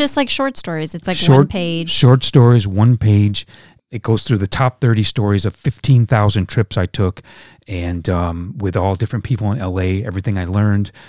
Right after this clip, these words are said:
Speaker 2: from trip, um, one through trip fifteen thousand, I picked out the top thirty that affected me,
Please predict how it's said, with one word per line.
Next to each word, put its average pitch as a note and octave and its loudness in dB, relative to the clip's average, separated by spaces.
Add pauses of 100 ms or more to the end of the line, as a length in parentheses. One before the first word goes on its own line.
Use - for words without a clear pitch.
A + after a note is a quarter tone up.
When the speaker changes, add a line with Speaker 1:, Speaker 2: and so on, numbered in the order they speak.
(180)
Speaker 2:
from F#2+ -4
trip, - -4 (100)
um, F#2 -4 (100)
one A2+ 4
through G2+ -4
trip - -10
fifteen G#2+ -6
thousand, F#2 -6
I D#2+ -10
picked - -12
out F2+ -6
the F#2 -10
top - -12
thirty D2+ -10 (400)
that D#2 -8
affected G2 -4
me, F2+ -6